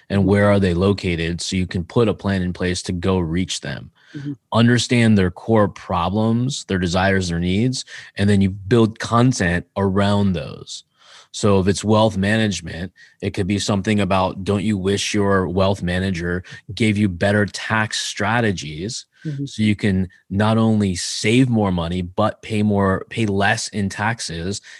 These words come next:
Speaker 1: and also be able to withdraw the money without prepaid penalties? So just coming up with ideas of content, and then now you have your Dream one hundred and you put it in front of them.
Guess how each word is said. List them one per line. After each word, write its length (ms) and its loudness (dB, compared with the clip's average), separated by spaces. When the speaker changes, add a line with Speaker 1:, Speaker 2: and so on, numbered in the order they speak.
Speaker 1:
and 240 2
also 380 0
be 140 0
able 160 0
to 60 2
withdraw 800 2
the 100 2
money 520 0
without 460 0
prepaid 600 -4
penalties? 680 -6
So 120 -4
just 180 0
coming 240 0
up 160 0
with 100 0
ideas 540 0
of 160 -2
content, 720 -4
and 120 -2
then 160 2
now 100 2
you 120 4
have 100 2
your 100 0
Dream 220 0
one 140 0
hundred 600 -2
and 100 -4
you 80 -4
put 180 -6
it 120 -2
in 120 -2
front 220 0
of 80 -2
them. 260 -10